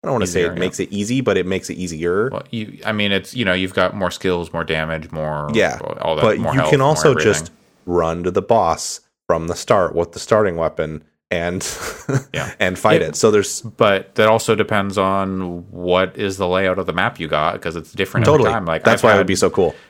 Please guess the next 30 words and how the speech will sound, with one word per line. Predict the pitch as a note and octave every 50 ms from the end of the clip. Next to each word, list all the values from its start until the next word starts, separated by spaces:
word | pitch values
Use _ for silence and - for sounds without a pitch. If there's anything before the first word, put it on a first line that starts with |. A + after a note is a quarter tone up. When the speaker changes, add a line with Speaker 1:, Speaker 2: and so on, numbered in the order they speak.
| _ -
Speaker 2:
I | - G2 F#2
had | G#2 G#2 G2 F2+ F#2 F#2+
one | G2 F#2+ F#2+ F#2+ F#2+
time | - G#2 F#2+ F#2+ F#2 F#2
where | F#2 F2+ F2+ F2+ F2 F2 F2+ F2 F2 F2+ -
I, | E2+ F2 F2 F2 F2 F2 F#2+ -
the | F#2+ F2 E2+ -
first | - - G#2+ G#2+ G2+ - -
room | A2+ B2+ C#3 A#2+ F#2 E2 E2 E2+ F#2+ A2 - _ _ _ _ _ -
had | - - F2 E2 E2 E2+ E2+ E2+ E2+
the | F2+ F2 E2+ E2 E2+ E2 E2 - - -
way | F#2 E2+ E2+
to | E2+
the | F2
boss, | E2 G2 G#2+ G#2+ F2 E2+ F2+ - - - -
and | F#2
I | F2
was | E2+ E2+
like, | F2 E2 D#2+
"Oh, | F2 A2+ A#2 E2+ D2+ D2+ - _ _ -
okay, | D#2 E2+ - - F2+ E2+ E2+ F2+ - -
well, | F2+ F2 E2+ E2+
I | E2 E2
can | - F#2+ F2+
go | F2+ F#2+ F2+ F2+ F#2
set | F#2+ - - F#2+
up | F2+ F2 - -
this, | - D#2 - -
the | - E2+
f-, | D#2 - - -